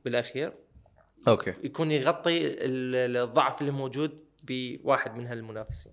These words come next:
Speaker 2: مهم. شنو كان الضعف الأساسي؟
Speaker 1: آم، ضع-، السعر، هاي رقم واحد.
Speaker 2: مهم.
Speaker 1: السعر مبالغ به لدرجة مو طبيعية.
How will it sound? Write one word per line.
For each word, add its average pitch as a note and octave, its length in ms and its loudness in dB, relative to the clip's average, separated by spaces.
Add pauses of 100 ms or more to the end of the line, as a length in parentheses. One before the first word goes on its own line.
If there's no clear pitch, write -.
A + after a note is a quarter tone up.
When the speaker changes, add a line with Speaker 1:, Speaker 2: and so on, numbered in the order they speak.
(140)
Speaker 2:
مهم. A2 180 -6
شنو C3+ 180 2
كان A2+ 220 2
الضعف F#2 560 -4
الأساسي؟ - 460 -2 (480)
Speaker 1:
آم، A#2 880 0 (120)
ضع-، C#3 160 6
السعر، C#3 440 6
هاي A#2+ 220 4
رقم B2 240 0
واحد. B2 260 2 (500)
Speaker 2:
مهم. G2 240 -8
Speaker 1:
السعر B2+ 320 4
مبالغ C3 680 8
به F#3 540 0
لدرجة D#3+ 460 2
مو E3+ 120 -2
طبيعية. A2+ 580 -2